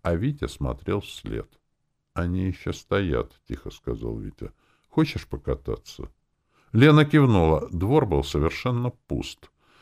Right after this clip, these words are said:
Окружённый невысокими домами, он казался каким-то особенно уютным в этот момент,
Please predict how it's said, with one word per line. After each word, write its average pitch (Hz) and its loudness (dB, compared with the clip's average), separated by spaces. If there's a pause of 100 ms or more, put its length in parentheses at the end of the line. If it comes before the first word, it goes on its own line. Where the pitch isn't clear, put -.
(160)
Окружённый 147 8
невысокими 139 6
домами, 143 6
он 127 4
казался 127 4
каким-то 117 -2
особенно 101 -2
уютным 110 -2
в 73 2
этот 71 -2
момент, 71 0